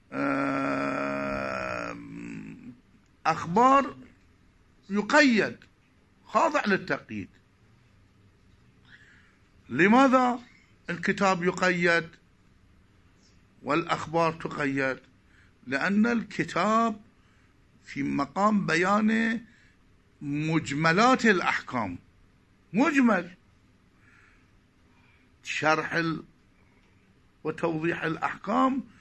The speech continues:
يرجع إلى المعصومين عليهم الصلاة والسلام. المعصومين هم الذين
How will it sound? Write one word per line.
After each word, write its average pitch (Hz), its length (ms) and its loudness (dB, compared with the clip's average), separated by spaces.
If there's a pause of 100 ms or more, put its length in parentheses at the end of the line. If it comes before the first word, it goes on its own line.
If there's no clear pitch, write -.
(280)
يرجع 208 320 2
إلى 262 220 2
المعصومين 269 640 0
عليهم 214 260 0
الصلاة 185 280 -4
والسلام. 156 340 -4
المعصومين 202 600 0
هم 285 260 2
الذين 226 600 2